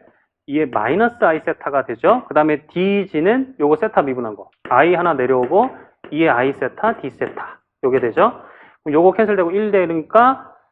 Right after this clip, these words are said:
어, 요 차에다가 I 곱하면 되겠네. 이분의 삼 파이 I. 됐죠? 그 다음에 두 번째, C 투 위에서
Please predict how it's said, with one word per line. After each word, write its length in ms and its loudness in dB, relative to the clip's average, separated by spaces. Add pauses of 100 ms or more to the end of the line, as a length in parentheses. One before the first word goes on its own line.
(360)
어, 160 -12
요 160 0
차에다가 460 4
I 160 6
곱하면 300 0
되겠네. 400 -4 (280)
이분의 600 -4 (480)
삼 240 -2
파이 340 -2
I. 140 -6 (1120)
됐죠? 580 0 (500)
그 80 -2
다음에 400 6
두 140 -2
번째, 320 0 (640)
C 320 -4
투 320 0
위에서 280 0